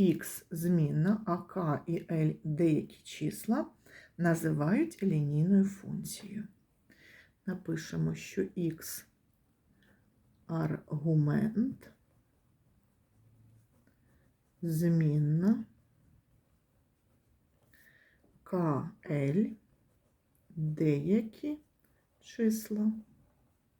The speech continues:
Тому із всіх задань у нас лінійною функцією буде варіант А. Це ігрек дорівнює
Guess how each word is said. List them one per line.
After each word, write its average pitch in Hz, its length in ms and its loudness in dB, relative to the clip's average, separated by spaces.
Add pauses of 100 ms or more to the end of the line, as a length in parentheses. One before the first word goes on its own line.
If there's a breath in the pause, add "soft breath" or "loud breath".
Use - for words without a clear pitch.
(920 loud breath)
Тому 226 400 10
із 208 180 6
всіх 190 300 2
задань 160 640 2
у 185 120 2
нас 151 460 0 (160)
лінійною 156 500 2
функцією 240 640 0
буде 294 480 2
варіант 202 640 0
А. 226 220 -2 (760 soft breath)
Це - 220 -2
ігрек 160 420 2
дорівнює 247 720 2